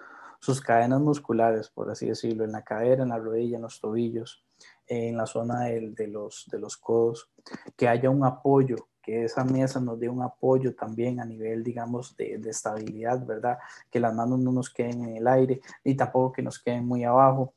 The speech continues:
o que nos queden muy arriba, y más bien estamos generando algún tipo, digamos, de, de contracción, mm, sostenida que no es muy buena. Entonces, la silla es vital, como les decía, en el te-, en los términos de ajustar altura, siempre y cuando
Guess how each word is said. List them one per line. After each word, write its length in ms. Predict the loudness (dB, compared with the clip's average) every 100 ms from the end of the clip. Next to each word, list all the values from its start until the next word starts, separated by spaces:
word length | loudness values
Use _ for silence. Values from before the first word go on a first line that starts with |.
| -18 -20 0
o 140 | 2
que 80 | 4
nos 160 | 2 4
queden 240 | 6 6
muy 160 | 6 6
arriba, 320 | 8 10 10
y 80 | 10
más 200 | 8 6
bien 200 | 6 6
estamos 380 | 4 6 6 4
generando 560 | 2 2 2 2 2
algún 300 | 0 -2 -2
tipo, 340 | -2 -2 2 4
digamos, 400 | 4 0 -2 0
de, 240 | 0 -2
de 140 | -4 -8
contracción, 720 | -8 -6 -10 -4 -2 -2 -4 _ _ -10
mm, 200 | -10 -10
sostenida 680 | -8 -8 -6 -6 -4 -4 -6
que 120 | -10
no 160 | -8
es 60 | -6
muy 160 | -6 0
buena. 400 | 2 2 -4 -10 -20 -20 -20 -8
Entonces, 600 | -4 2 2 4 2 2 0
la 180 | 2 4
silla 340 | 4 4 6
es 160 | 6 4
vital, 460 | 0 2 4 2
como 200 | -4 -6
les 100 | -6
decía, 240 | -6 -4 -2
en 100 | -4
el 120 | -6
te-, 200 | -6 -4
en 80 | -6
los 160 | -8
términos 400 | -6 -4 -2 -2
de 80 | -2
ajustar 400 | -6 -10 -4 -4
altura, 460 | -4 2 4 4 -2 _ -20 -20 -20 -4
siempre 400 | 2 4 4 0
y 80 |
cuando 540 | 4 4 4 0 -2